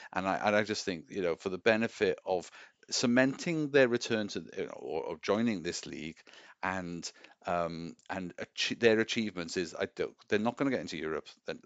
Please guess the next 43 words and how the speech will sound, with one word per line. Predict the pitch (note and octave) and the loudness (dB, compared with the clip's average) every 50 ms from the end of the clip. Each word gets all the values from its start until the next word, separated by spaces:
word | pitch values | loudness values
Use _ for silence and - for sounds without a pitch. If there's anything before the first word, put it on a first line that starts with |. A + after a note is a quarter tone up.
| - | -6
unlikely | - A2+ A#2+ A#2 A2 F2 C#2 G2 - | -2 0 2 2 2 0 0 -4 -8
to | - E2 | -6 -6
win | D#2+ D2+ | -6 -6
this | D#2 D2+ - - - | -6 -8 -10 -10 -8
league. | D2+ D2+ D#2 D2 - - - - - - - - - - | -8 -8 -8 -10 -12 -16 -20 -20 -20 -20 -20 -20 -20 -12
So, | - - - G#2+ F2+ F2 E2+ D#2+ - - - - _ _ _ _ | -8 0 2 4 4 4 2 0 -4 -8 -16 -20 _ _ _ _
you | - G2 | -6 -4
know, | E2+ E2 - - - _ - - | -2 -2 -4 -4 -8 _ -12 -8
to | - G#2+ | -6 -4
win | G2 G2+ A#2+ B2 B2 A#2 | 0 4 4 4 4 4
a | E2 E2 | 0 -4
cup | - - E2 D2+ D2+ - - - _ _ - | -6 -6 -6 -6 -6 -8 -14 -20 _ _ -6
would | F#2+ E2+ - - | -6 -6 -6 -8
be | D#2+ D#2 - | -14 -12 -8
great, | - F2 C2+ B1+ B1+ - _ _ _ - | -4 -4 -2 -4 -4 -8 _ _ _ 0
but | G#2 G2 - - | 0 0 0 -2
just | - - C3+ D3+ - - - _ _ _ - | -2 0 0 0 0 -2 -10 _ _ _ -14
to | - - G#2+ | -8 -4 -2
celebrate | - - - A#2 A2 B2+ B2 F#2 - E2+ E2 E2 - - - | 0 2 4 6 6 6 4 4 2 2 0 0 -2 -2 -2
that | - C#2 - - - | -2 -2 -2 -4 -4
day | - C#2 D2+ D#2 | -2 -2 -2 -2
of | D2+ C#2+ | -4 -4
the | - - | -6 -10
cup | - - - | -14 -12 -8
final | - D#2 D2+ D2 C#2+ C#2+ C#2+ D#2 D#2 - - - - - _ - | -8 -8 -6 -6 -8 -10 -10 -10 -12 -14 -18 -20 -20 -20 _ -12
would | F2 D#2+ | -10 -4
be | - F2+ F2+ | -2 0 0
a | |
real | F2 E2 F2+ F2+ F2 E2+ | 0 0 0 0 0 0
good | D#2+ - F#2+ E2+ D#2 - - | -2 -4 -6 -6 -6 -8 -14
f-, | - - - _ - | -20 -20 -20 _ -20
finale | - - - - - - F2+ F#2 F2 F2 E2+ F2 E2 E2 D#2+ | -20 -20 -20 -18 -10 -6 -4 -4 -2 -2 -4 -4 -6 -6 -8
to | - - - - E2 D#2 - | -8 -8 -8 -6 -6 -6 -6
what | E2+ E2 B1+ | -4 -4 -4
has | E2 - | -4 -4
been | - F2 D#2+ | -6 -6 -6
a | D#2+ | -6
really | E2 E2+ E2 D#2 | -6 -8 -8 -8
successful | - - - - E2+ D#2+ - - E2 E2 E2 | -10 -8 -6 -6 -6 -6 -8 -10 -10 -10 -8
return, | D#2+ E2 - - F#2 E2+ D#2 - - | -8 -10 -8 -6 -4 -4 -4 -6 -8
you | F2+ | -10
know, | D#2+ - D2+ - - - | -10 -10 -10 -10 -8 -6
uh, | E2 E2 | -6 -6